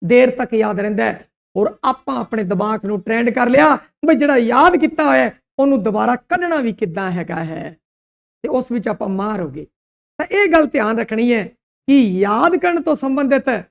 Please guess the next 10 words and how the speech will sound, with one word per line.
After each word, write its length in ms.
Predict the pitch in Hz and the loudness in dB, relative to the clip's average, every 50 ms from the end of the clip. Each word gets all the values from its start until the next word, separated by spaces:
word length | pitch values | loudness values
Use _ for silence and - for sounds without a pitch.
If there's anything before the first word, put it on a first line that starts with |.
| _ _ _ _ _ _ _ _ _ | _ _ _ _ _ _ _ _ _
ਜੋ 220 | 185 170 254 262 262 | 0 4 4 6 6
ਹੈ 340 | 247 254 247 202 175 - _ _ _ - | 6 4 2 2 -2 -6 _ _ _ -2
ਯਾਦ 300 | 180 208 220 240 269 269 | 0 2 4 4 4 2
ਕਰਨਾ 380 | - 320 311 311 330 349 359 349 | 2 0 0 2 2 2 2 0
ਹੈ 140 | 359 - _ _ _ - | -2 -6 _ _ _ 0
ਔਰ 100 | 240 254 | 2 2
ਯਾਦ 400 | 254 233 233 - - 330 359 349 | 4 2 2 2 2 2 2 2
ਕਰਨ 300 | 294 - 330 320 320 320 | 0 0 0 0 0 0
ਤੋਂ 220 | - - 302 294 247 | 0 2 2 2 2
ਬਾਅਦ 540 | 190 180 269 320 381 392 381 370 311 135 | 2 2 4 6 6 6 6 6 4 0